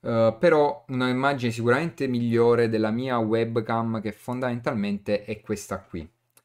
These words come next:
Cioè, la qualità sicuramente si nota la differenza. Avrei sperato in qualcosa di un pochino più grandangolare in modo tale da poter mostrare molto di più,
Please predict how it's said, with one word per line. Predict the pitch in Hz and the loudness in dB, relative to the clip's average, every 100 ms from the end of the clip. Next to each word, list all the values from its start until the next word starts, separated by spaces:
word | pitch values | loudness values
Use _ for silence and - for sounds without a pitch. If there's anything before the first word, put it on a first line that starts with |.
| _ _ _ | _ _ _
Cioè, | 117 98 104 | -2 -2 -4
la | 107 110 | -8 0
qualità | 135 156 - 113 | 2 2 2 0
sicuramente | 113 107 104 107 120 123 110 110 | 0 -6 -2 -2 0 -2 -4 -6
si | - | -4
nota | 104 101 98 | -4 -4 -4
la | 95 | -4
differenza. | 92 - 92 92 90 - 95 | -6 -8 -6 -6 -8 -10 -8
Avrei | 113 151 | -6 -6
sperato | 170 - 139 135 139 143 139 143 120 | -6 -2 2 2 2 0 -2 -2 -6
in | 117 | -4
qualcosa | 117 110 139 123 | -2 0 -2 -2
di | |
un | 110 | -4
pochino | 113 117 156 | -4 -6 -8
più | - | -8
grandangolare | 135 127 127 123 120 120 123 | -2 0 2 0 2 2 2
in | 110 | 0
modo | 120 127 | -2 -4
tale | 120 117 113 113 117 - _ _ | -2 0 0 -2 -4 -10 _ _
da | 107 | -6
poter | 104 101 110 110 107 107 | -4 -4 0 2 0 -2
mostrare | 110 107 - 117 113 107 | -6 -6 -6 0 2 2
molto | 117 127 - | -2 -6 -6
di | 117 | -6
più, | - - 110 | -6 -4 -4